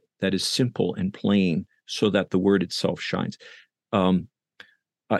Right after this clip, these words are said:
I hear the Anglican tradition saying, "No, no, no, we, music," and Lu-, Lu-, it's not just Anglicans, Lutherans would be in the same category. Uh, music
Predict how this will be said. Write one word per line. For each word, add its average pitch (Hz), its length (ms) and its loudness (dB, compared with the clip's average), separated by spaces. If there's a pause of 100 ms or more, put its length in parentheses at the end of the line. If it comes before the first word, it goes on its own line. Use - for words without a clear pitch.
I 117 100 4
hear 127 220 4
the 98 160 4
Anglican 104 360 2
tradition 92 420 -2
saying, 104 260 0
"No, 156 100 4
no, 202 120 6
no, 143 180 6
we, 110 320 4
music," 156 880 4
and 147 180 2
Lu-, 123 380 6
Lu-, 113 240 4
it's - 160 -6
not 95 160 0
just - 180 -6
Anglicans, 95 440 0
Lutherans 110 600 2
would 101 160 -2
be 104 120 0
in 98 100 4
the 98 60 -2
same 98 260 0
category. 101 520 -2 (580)
Uh, 123 300 2
music 135 840 4